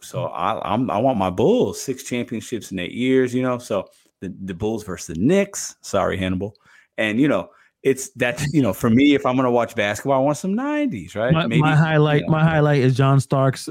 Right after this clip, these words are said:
Speaker 1: John
Speaker 2: dunking
Speaker 1: Starks
Speaker 2: on
Speaker 1: on
Speaker 2: Jordan. That's my, that's my, you're like, "Have six championships." Yeah, but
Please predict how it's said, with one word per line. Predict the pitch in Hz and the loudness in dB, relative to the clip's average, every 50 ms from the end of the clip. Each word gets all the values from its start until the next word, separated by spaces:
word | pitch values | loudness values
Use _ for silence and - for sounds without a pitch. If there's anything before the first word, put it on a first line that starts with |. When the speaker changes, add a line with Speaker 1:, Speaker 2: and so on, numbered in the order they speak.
| - | -4
Speaker 1:
John | 170 113 131 | 0 2 4
Speaker 2:
dunking | 131 120 - 135 127 | 4 4 4 4 4
Speaker 1:
Starks | 123 120 127 | 4 4 4
Speaker 2:
on | 135 123 | 4 4
Speaker 1:
on | 120 117 | 4 4
Speaker 2:
Jordan. | 135 147 139 139 135 135 127 123 - - - - - | 4 4 4 4 4 4 2 0 -2 -6 -12 -8 -2
That's | 170 202 226 - | -2 0 0 2
my, | 226 208 208 - - | 2 0 0 0 0
that's | 202 208 240 240 240 | 0 0 0 2 2
my, | 240 233 220 214 202 196 - _ - | 2 4 4 4 2 2 0 _ 0
you're | - 165 156 | 2 4 4
like, | 147 143 131 | 6 4 4
"Have | 143 160 139 | 4 2 2
six | - 185 165 151 - | 2 2 2 2 2
championships." | - 175 170 165 165 160 170 147 | 2 2 4 4 4 4 2 4
Yeah, | 143 220 277 285 | 4 4 4 4
but | 208 196 208 185 | 2 2 2 0